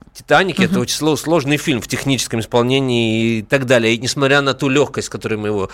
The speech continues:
Speaker 1: смотрим, он стал мгновенно классикой, мгновенно, на следующий день. Вот.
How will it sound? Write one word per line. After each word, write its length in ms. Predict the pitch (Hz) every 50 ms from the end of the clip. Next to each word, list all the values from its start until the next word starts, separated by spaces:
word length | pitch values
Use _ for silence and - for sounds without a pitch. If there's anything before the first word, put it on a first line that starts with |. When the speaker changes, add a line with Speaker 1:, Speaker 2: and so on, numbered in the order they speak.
| - -
Speaker 1:
смотрим, 420 | - 143 151 190 208 196 151 127
он 100 | 123 117
стал 220 | - - 147 127 117
мгновенно 340 | 107 123 135 131 120 123
классикой, 540 | 123 - 160 123 - - - - 80 85 92
мгновенно, 640 | 90 - 101 113 123 127 135 127 110 101 95 95 92
на 100 | 98 101
следующий 340 | 98 - 95 98 101 - 127
день. 220 | 131 113 95 - - _ _ - - - - - - - - -
Вот. 480 | - 113 117 123 120 107 95 90 -